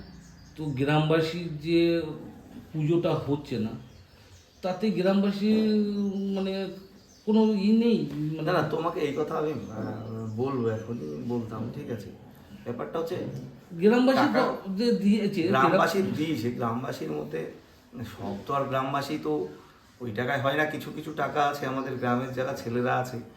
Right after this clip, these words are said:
Speaker 2: তারা বিভিন্ন রকম লোন তুলে দিয়েছে, কেউ গয়না বন্ধক রেখে দিয়েছে, তো এইভাবে বিভিন্ন টাকা দিয়েছে। ধরো তারাও মার্কেটে একটা, আহ, চিন্তা করেছিল প্রায় তিরিশ থেকে পঁয়ত্রিশ লাখ এখনো মার্কেটে দেনা আছে। এবার
Speaker 1: তিরিশ থেকে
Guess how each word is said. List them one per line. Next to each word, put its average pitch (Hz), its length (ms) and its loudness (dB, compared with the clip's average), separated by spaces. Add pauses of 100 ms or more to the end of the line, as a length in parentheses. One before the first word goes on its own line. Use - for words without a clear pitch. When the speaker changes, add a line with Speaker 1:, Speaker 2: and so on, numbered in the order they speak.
(300)
Speaker 2:
তারা 147 140 0
বিভিন্ন 147 320 -2
রকম 151 240 -2
লোন 131 320 0
তুলে 131 260 -4
দিয়েছে, 123 540 -6 (360)
কেউ 139 100 -4
গয়না 127 380 2
বন্ধক 127 420 -2
রেখে 123 220 -2
দিয়েছে, 113 380 -6 (460)
তো 151 60 -6
এইভাবে 156 400 0
বিভিন্ন 151 440 -2
টাকা 127 220 -2
দিয়েছে। 110 240 -4
ধরো 156 180 -4
তারাও 147 340 4
মার্কেটে 135 440 0
একটা, - 440 -4 (360)
আহ, - 640 -8
চিন্তা 135 260 -4
করেছিল 147 300 -6
প্রায় 143 320 -2
তিরিশ 127 240 -10
থেকে 135 220 -6
পঁয়ত্রিশ 120 420 -6
লাখ - 160 -10
এখনো 127 320 -8
মার্কেটে 117 420 -8
দেনা 135 280 -2
আছে। 98 280 -6 (640)
এবার 156 200 0
Speaker 1:
তিরিশ - 160 0
থেকে 190 160 -2